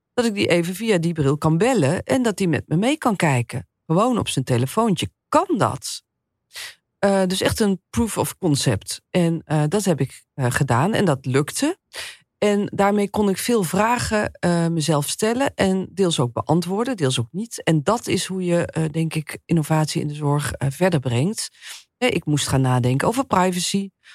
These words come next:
over, eh, wat is de, de, de lag time, hè? Dus als je filmt, is dat dan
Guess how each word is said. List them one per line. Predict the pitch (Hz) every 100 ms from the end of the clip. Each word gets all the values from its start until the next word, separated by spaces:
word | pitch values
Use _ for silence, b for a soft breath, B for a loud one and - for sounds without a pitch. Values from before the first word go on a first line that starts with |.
| B -
over, | 196 185 190 190 - -
eh, | 175 180 170
wat | 185 202
is | - 180
de, | - 170 170 -
de, | - 165 165 165 _
de | - 156 147
lag | 147 190
time, | 190 - 202 202 208 190
hè? | 190
Dus | 214 185 - B B B
als | - 170 -
je |
filmt, | 160 - 190 151 -
is | 170
dat | 170 147
dan | 147 143